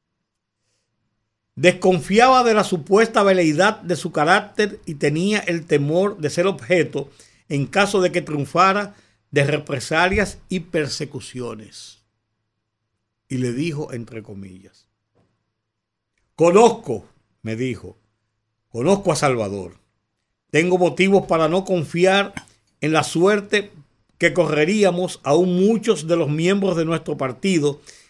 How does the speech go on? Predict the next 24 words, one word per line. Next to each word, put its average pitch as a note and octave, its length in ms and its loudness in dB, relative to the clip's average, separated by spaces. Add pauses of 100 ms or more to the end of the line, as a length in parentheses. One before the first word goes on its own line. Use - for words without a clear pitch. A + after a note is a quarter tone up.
si E3+ 220 0
llegara D3+ 360 2
a - 20 2
escalar D3+ 460 -2
la E3 160 -2
presidencia D3+ 680 -2
de D3 80 0
la C#3+ 100 0
República". A#2+ 840 -8 (880)
Está A2+ 160 -10
relatando D3 480 -2
Balaguer. E3+ 480 2 (1200)
Entre E3 340 0
otros A3+ 360 4
episodios G3+ 720 0
me D#3 160 -4
refirió D#3 720 -2 (460)
que A#2+ 100 -4
en A#2+ 140 -4
mil G3 240 2
novecientos G3+ 640 0
setenta G3 420 -2
y E3 100 -2
cuatro C#3+ 600 0